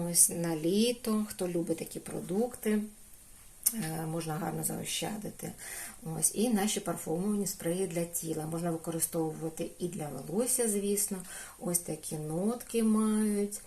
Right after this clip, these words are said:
Використовую Лямур. Е, дуже подобається, дуже подобається. І такі досить стійкі вони, досить стійкі аромати.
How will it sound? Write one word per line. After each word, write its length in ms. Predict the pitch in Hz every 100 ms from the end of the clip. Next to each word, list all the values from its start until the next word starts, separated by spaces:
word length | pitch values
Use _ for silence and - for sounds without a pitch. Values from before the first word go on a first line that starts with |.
| - - - -
Використовую 1200 | 170 170 170 170 160 - 175 170 160 151 156 160
Лямур. 480 | 160 160 202 269 262 - - - -
Е, 300 | 214 156 160
дуже 240 | 175 165
подобається, 800 | 165 156 170 170 220 170 - -
дуже 240 | 214 175 170 -
подобається. 540 | 208 208 214 - -
І 40 | 170
такі 280 | 196 -
досить 360 | 196 185 185 202
стійкі 500 | - 208 202 - 156 151
вони, 240 | 156 160 170
досить 280 | 175 180 185
стійкі 360 | - 208 170
аромати. 560 | 170 160 160 160 165